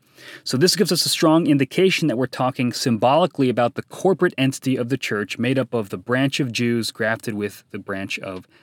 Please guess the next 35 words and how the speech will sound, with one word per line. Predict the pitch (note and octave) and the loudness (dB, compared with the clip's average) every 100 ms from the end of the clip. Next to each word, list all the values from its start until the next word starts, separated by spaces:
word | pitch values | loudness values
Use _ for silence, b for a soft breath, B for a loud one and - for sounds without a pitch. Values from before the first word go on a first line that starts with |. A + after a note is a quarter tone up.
| b | b
the | G2 | -8
Gentiles. | G2+ G#2+ - - - - - - B B B B | -2 -2 -4 -10 -10 -8 -8 -10 B B B B
So | - | -2
the | A#2+ | 0
Jew-Gentile | A2 B2+ G#3+ F3 G3 - E3+ | 2 2 4 4 2 2 0
church, | E3+ - G#2+ - - b b b | 0 0 0 -2 -6 b b b
they're | A#2 | -4
prophesying | - - E3 F#3 E3 - A2+ F#2 F2+ - b - | -4 -2 0 2 2 0 0 -2 -8 -14 b -10
with | A#2+ | -6
the | - | -4
fire | - - D#3+ D#3+ C#3 B2 | -6 -2 2 4 4 2
of | G#2+ | 0
God's | G2+ A#2+ A#2+ A2+ | 0 2 2 0
word | A#2 G#2+ | 0 0
against | F#2+ G#2 | -2 -6
his | G2+ | -4
enemies. | A2 G#2+ F#2 G2 | -4 -4 -4 -2
I | |
love | B2+ D#3+ | 2 2
this | C#3 - | 0 2
imagery. | C#3+ D#3 C3 G#2 | 4 4 2 -2
Do | G2+ | -4
you | |
think | G#2+ G3+ F#3+ | -2 0 2
about | D#3+ C#3+ | 2 0
preaching | - F3 F3 - C#3 | -4 -2 0 4 4
that | B2+ A2+ | 2 0
way, | A2+ G2+ | -4 -4
or | G#2 | -4
you | |
think | F3+ E3 | -2 2
about | D3+ | 2
evangelizing | A#2+ A2+ C#3 E3+ D3+ B2 A#2+ A#2 | 2 2 2 2 2 2 0 0
that | A2 G#2+ | -2 -4
way? | G2 | -6